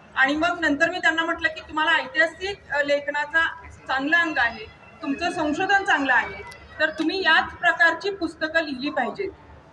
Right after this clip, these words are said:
म्हणजे वेगवेगळ्या कथा, कादंबऱ्या लिहिण्यासाठी वेगवेगळे लेखक असतात, पण एखाद्याला एखाद्या गोष्टीमध्ये आवड असते तर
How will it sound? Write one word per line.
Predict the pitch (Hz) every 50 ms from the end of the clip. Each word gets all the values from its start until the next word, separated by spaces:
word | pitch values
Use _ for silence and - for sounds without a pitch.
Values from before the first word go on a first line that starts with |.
| - - -
म्हणजे | - 247 294
वेगवेगळ्या | 311 311 311 320 330 330 330 330 339
कथा, | 330 320 294 294 320 311
कादंबऱ्या | 311 302 294 277 285 294 294 294 294 294 302
लिहिण्यासाठी | 302 294 285 285 302 311 302 277 - 330
वेगवेगळे | 311 294 - - 302 311 349 359
लेखक | 339 320 - 349 349 359
असतात, | 330 - - 269 247
पण | 254 277 277
एखाद्याला | 277 277 - 285 285 302 294 311 311
एखाद्या | 294 - - 294 277 294 302
गोष्टीमध्ये | 294 294 277 - - - 285 - 294
आवड | 277 254 254 285 320 339
असते | 285 - - - 220 214 - - - - - - -
तर | 269